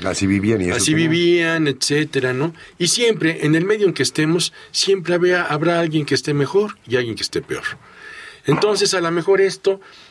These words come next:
Speaker 2: me llenó de esos anhelos, ¿no? De querer ser, de querer tener, y no pude. Y entonces voy creciendo con esa insatisfacción.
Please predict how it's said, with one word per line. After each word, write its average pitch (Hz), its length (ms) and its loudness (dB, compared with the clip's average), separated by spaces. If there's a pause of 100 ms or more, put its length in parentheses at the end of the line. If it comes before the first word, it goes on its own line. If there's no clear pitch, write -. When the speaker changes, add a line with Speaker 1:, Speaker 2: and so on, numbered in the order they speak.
Speaker 2:
me 143 220 2
llenó 156 340 0
de 156 80 0
esos 151 240 -2
anhelos, 113 480 -4
¿no? 123 120 -2
De 120 100 -2
querer 113 320 -2
ser, 107 400 -2
de 95 100 -4
querer 95 280 -4
tener, 85 520 -6 (760)
y 135 60 0
no 131 160 -2
pude. 71 300 -14 (1000)
Y 135 80 0
entonces 208 440 0
voy 202 160 2
creciendo 180 560 0
con 151 200 0
esa 151 200 0
insatisfacción. 101 1040 -4